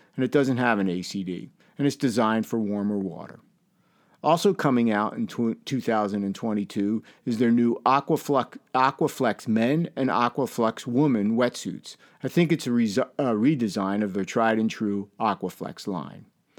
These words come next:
They also have a two millimeter Freeflex wetsuit.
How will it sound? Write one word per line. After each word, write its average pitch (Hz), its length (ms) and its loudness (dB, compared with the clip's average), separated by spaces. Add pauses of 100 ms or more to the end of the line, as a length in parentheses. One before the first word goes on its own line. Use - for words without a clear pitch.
(560)
They 127 100 4
also 175 340 4
have 113 240 2
a 107 60 0
two 165 200 0
millimeter 117 760 2
Freeflex 120 640 2
wetsuit. 101 580 -6